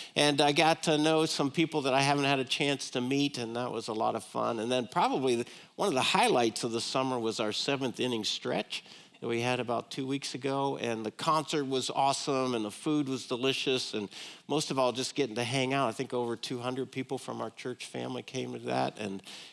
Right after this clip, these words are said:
and that was a lot of fun. So summers are fun at Cibolo Creek. But I have to tell you, probably my absolute favorite part of this whole summer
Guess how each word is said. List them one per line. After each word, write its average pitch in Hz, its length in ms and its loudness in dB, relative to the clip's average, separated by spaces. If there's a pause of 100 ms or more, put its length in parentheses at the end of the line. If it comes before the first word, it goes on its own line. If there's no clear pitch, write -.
(100)
and 117 100 -4
that 135 100 4
was 143 120 -2
a 151 60 -4
lot 156 180 2
of 156 60 -2
fun. 220 200 2
So 175 300 2
summers 226 520 2
are 202 120 4
fun 196 320 2
at 180 160 2
Cibolo 185 400 4
Creek. - 480 0 (800)
But 214 100 8
I 220 40 8
have 254 240 6
to 233 100 2
tell 240 240 6
you, 226 120 6
probably 214 540 6
my 185 260 6
absolute 220 720 6
favorite 208 600 4
part 190 260 6
of 190 80 4
this 185 220 4
whole 190 200 4
summer 208 520 4